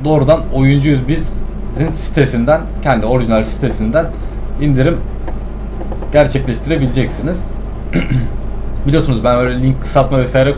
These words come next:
kullanmıyorum pek fazla. Takip eden arkadaşlar biliyorlardır. Doğrudan Oyuncuyuz Biz'in sitesinin linkini vereceğim. Oo, bayağı keskinmiş bu viraj.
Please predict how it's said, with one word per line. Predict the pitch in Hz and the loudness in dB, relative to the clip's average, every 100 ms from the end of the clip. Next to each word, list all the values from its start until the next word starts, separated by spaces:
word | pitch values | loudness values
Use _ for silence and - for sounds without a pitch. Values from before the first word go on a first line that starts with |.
| - | -2
kullanmıyorum | 127 131 117 107 101 | 4 4 4 0 -2
pek | 104 98 | -4 -4
fazla. | 101 92 127 117 | -2 -2 -2 0
Takip | 107 107 | 0 0
eden | 104 107 | 0 2
arkadaşlar | 104 104 104 - 104 | 0 0 -4 -2 -2
biliyorlardır. | 101 98 82 85 - - - - - | -2 -4 -2 -4 -4 -4 -6 -4 -2
Doğrudan | 156 123 120 135 | 4 4 4 2
Oyuncuyuz | 120 120 123 113 | 2 0 -2 -2
Biz'in | 117 113 | -4 -4
sitesinin | 113 - 113 104 101 107 | -6 -6 -6 -4 -4 -4
linkini | 117 110 95 - - - - 131 | -4 -4 -6 -8 -12 -14 -2 2
vereceğim. | 143 127 135 - - - - - - - - - - - - - - 98 | 2 2 -2 -4 -14 -16 -14 -12 -12 -10 -12 -10 -12 -12 -12 -12 -10 -6
Oo, | 104 95 85 | -4 -6 -2
bayağı | 101 98 - | 0 -2 -4
keskinmiş | 110 104 101 90 - | -8 -8 -8 -10 -10
bu | |
viraj. | 80 76 | -10 -10